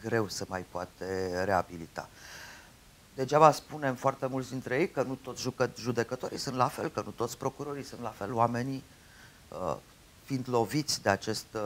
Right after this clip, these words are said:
sistem, au tendința să considere că întregul sistem e vinovat. Nu stau lucrurile așa, trebuie să gândim cu luciditate, dar, uh,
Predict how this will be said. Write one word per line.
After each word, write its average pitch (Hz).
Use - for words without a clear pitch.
sistem, -
au 147
tendința 123
să 120
considere 110
că 107
întregul 98
sistem -
e 98
vinovat. 87
Nu 202
stau 120
lucrurile 117
așa, 117
trebuie 139
să 139
gândim 123
cu 135
luciditate, 117
dar, 143
uh, 131